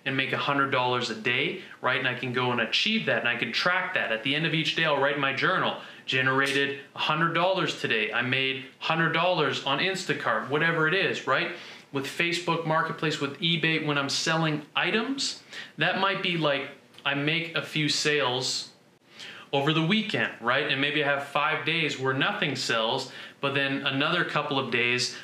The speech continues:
I make a thousand dollars through sales on those few days, right? So that's gonna really fluctuate and add to variation in this, but I'm gonna be tracking daily totals for myself, and through these videos, I'll be tracking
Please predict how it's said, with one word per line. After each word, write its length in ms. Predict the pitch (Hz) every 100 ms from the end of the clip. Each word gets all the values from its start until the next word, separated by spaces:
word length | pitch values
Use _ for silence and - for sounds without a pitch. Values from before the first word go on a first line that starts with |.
| -
I 120 | 131
make 240 | 135 135
a 60 | 131
thousand 560 | - 139 147 147 139 135
dollars 580 | 147 151 135 123 - - - -
through 240 | - 139
sales 600 | 131 - 135 127 127 - - -
on 240 | 131 127
those 440 | 139 139 135 -
few 340 | - - 185 185
days, 340 | 131 104 -
right? 220 | 127 135
So 100 | -
that's 340 | 143 156 185 -
gonna 220 | 190 170
really 260 | 151 156 139
fluctuate 760 | 127 143 143 - 151 156 170
and 160 | 135 123 -
add 400 | 131 135 147 147 - -
to 140 | 139
variation 680 | 135 131 127 120 131 - 151
in 100 | 151
this, 260 | 165 185 -
but 300 | 135 131 - - -
I'm 160 | 139 151
gonna 220 | 196 202
be 220 | 180 160
tracking 520 | - 175 185 175 143
daily 360 | 127 139 165 170
totals 340 | - 160 160
for 160 | 156 151
myself, 640 | 131 117 - 165 202 202 - -
and 100 | 143
through 140 | 156
these 200 | 156 151
videos, 540 | 127 175 202 202 175 147
I'll 120 | 147
be 120 | 143
tracking 640 | - 160 156 156 139 123